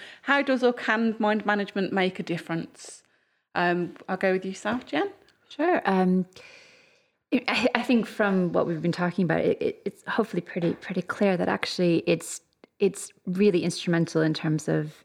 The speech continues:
Speaker 2: an athlete's success, that being able to manage not just their, the way that they think, but also how they, how they feel, because these things all interact.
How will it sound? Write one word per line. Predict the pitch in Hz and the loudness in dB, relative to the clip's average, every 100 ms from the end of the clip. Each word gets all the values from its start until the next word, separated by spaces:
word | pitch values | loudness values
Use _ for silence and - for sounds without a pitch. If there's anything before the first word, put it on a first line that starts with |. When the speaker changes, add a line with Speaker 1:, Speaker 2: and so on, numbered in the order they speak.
| - | -4
Speaker 2:
an | |
athlete's | 160 156 - 160 - | -2 -2 0 -2 -2
success, | - - - 151 143 - - - | -8 -8 -4 -4 -4 -8 -12 -4
that | 165 156 - - - - - _ - | 0 0 -2 -12 -20 -20 -20 _ 2
being | 190 | 4
able | 185 175 170 | 6 4 2
to | - - 175 | -2 0 2
manage | 175 175 170 - | 4 2 0 -2
not | 180 - | -4 -2
just | 170 - | -4 -2
their, | 170 160 160 160 - | 0 2 2 -2 -2
the | |
way | 175 | 0
that | 170 | 0
they | 170 | 0
think, | 160 185 226 - | 0 4 4 2
but | 190 | 0
also | 180 - | 0 -2
how | 160 | -2
they, | 165 165 165 - | 2 2 2 -2
how | - | -2
they | 175 | -2
feel, | - 170 185 214 | 0 2 2 2
because | 196 175 | 0 2
these | 190 - | 2 4
things | 190 208 214 - - | 4 6 6 2 2
all | 170 170 170 - | 4 4 2 2
interact. | 160 160 156 208 - | 0 2 0 -2 -6